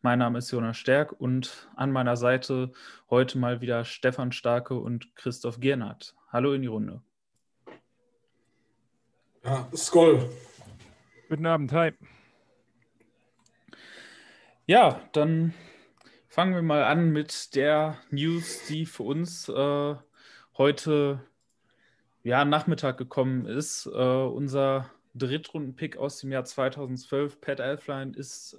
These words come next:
Speaker 1: entlassen worden, nachdem er ja in den letzten Jahren eigentlich, äh, durchgehend Starter war, auch wenn seine Leistungen von Jahr zu Jahr schlechter geworden sind. Auch dieses Jahr hat er als Starter noch angefangen, hat sich dann, äh, relativ früh verletzt. Sollte,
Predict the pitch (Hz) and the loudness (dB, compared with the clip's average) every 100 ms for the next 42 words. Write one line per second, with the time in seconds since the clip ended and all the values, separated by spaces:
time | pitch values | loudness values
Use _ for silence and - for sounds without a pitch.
0 | - 131 123 127 139 - 156 147 143 135 | -10 -6 -6 0 -2 -2 -4 -2 -4 -6
1 | 123 127 127 123 120 117 117 113 123 - | -8 -8 -6 -6 -6 -8 -8 -8 -10 -12
2 | 127 123 123 120 113 123 127 123 120 - | -8 -6 -6 -8 -8 -8 -8 -10 -14 -14
3 | - 123 123 117 117 127 131 - 120 - | -12 -6 -4 -6 -6 -8 -8 -8 -10 -6
4 | 131 139 135 117 120 113 - 117 123 113 | -2 -2 -2 -6 -2 -4 -6 -12 -8 -8
5 | 117 120 127 123 123 127 _ - - - | -4 -6 -6 -10 -10 -12 _ -20 -20 -20
6 | _ 131 123 123 123 - 120 123 131 - | _ -6 -4 -6 -10 -12 -2 0 0 -4
7 | 131 123 127 147 - 123 110 113 117 123 | -6 -6 -6 -8 -6 -8 -6 -8 -8 -10
8 | 127 131 - 120 120 131 131 131 135 135 | -10 -12 -14 -16 -12 -12 -12 -8 -6 -4
9 | 135 120 - 127 127 123 110 139 151 156 | -4 -6 -4 -4 -4 -10 -8 -8 -6 -6
10 | 147 156 _ - - - 123 - 127 131 | -6 -6 _ -20 -20 -18 -12 -2 0 0
11 | 131 120 123 123 117 127 135 131 131 - | -4 -4 -2 -2 -4 -2 -2 -4 -10 -10
12 | 131 127 123 127 151 - - - _ _ | -10 -8 -6 -6 -6 -12 -20 -20 _ _
13 | _ _ _ _ 123 135 151 143 | _ _ _ _ 0 0 0 -4